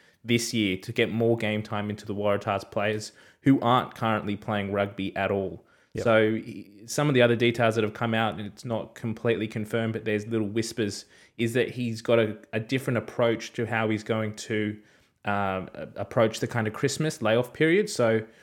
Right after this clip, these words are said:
Speaker 1: re-, normally the Waratahs would train together as a group up until kind of late November, and then they'd all break off for a few weeks and come back first week of January ready and have a real run into the super season.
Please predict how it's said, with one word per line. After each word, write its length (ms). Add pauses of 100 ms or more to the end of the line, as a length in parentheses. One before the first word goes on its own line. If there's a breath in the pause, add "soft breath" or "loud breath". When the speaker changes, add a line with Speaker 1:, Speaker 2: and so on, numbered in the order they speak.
(220 soft breath)
Speaker 1:
re-, 240
normally 500
the 100
Waratahs 580
would 100
train 240
together 300
as 140
a 40
group 220
up 140
until 220
kind 220
of 120
late 180
November, 540 (100)
and 160
then 120
they'd 140
all 120
break 260
off 160
for 100
a 60
few 180
weeks 220
and 100
come 220
back 200
first 280
week 180
of 60
January 520
ready 260
and 100
have 180
a 40
real 320
run 300
into 300
the 120
super 260
season. 420